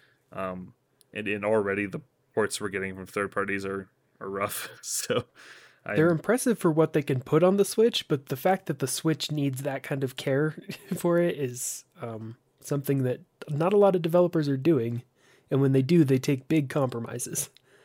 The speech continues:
Speaker 1: Yep, and, and when they're not, they're putting streaming ports on there, which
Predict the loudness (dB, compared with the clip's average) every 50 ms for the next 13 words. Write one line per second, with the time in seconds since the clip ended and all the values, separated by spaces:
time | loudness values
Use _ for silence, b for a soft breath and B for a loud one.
0 | b 0 2 4 4 2 0 _ -20 -8 -4 -4 -4 -2 -2 0 0 0 0 -2
1 | -4 -4 -4 -4 -4 -6 -4 -2 -2 0 0 0 0 -2 -4 -4 -4 -4 -8 -8
2 | -8 -8 -10 -8 -4 -2 -2 -2 -2 -4 -6 -6 -4 0 -2 -2 0 -2 -6 -6
3 | -6 -4 -4 -4 -4 -6 -8 -10 -10 -14